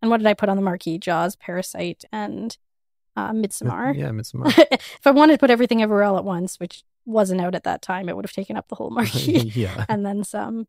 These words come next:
Speaker 1: But, um, yeah. If
Speaker 2: Yeah.
Speaker 1: you, if you're in Edmonton or you just wanna support this, a theater that we love, those are some ways to do it.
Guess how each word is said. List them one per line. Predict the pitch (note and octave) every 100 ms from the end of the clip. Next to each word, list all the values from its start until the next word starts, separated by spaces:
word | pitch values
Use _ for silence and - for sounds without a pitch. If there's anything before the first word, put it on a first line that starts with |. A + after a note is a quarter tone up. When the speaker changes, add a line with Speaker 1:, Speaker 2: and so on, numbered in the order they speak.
| -
Speaker 1:
But, | G3 E3 -
um, | - A2 G#2+ D#2 - B3 _ _ _ _ _ _ _
yeah. | - G#3+ D#3+ - - _ _ _ _ _ _ _
If | A#3
Speaker 2:
Yeah. | G#2+ G#3+
Speaker 1:
you, | G3+
if | G3 -
you're | F#3+
in | A3 C4
Edmonton | B3+ B3 A3+ A#3 A3
or | G#3
you |
just | G3+ G3
wanna | G3+ F#3+
support | - - - G#3 F3+ -
this, | - F#3 -
a | -
theater | - F#3+ F3+
that | F3 G3
we | F#3+
love, | F#3+ A3+
those | G#3+ F#3+
are |
some | F#3+ A3
ways | F#3+ F#3+ -
to |
do | G#3+ -
it. | G3 A2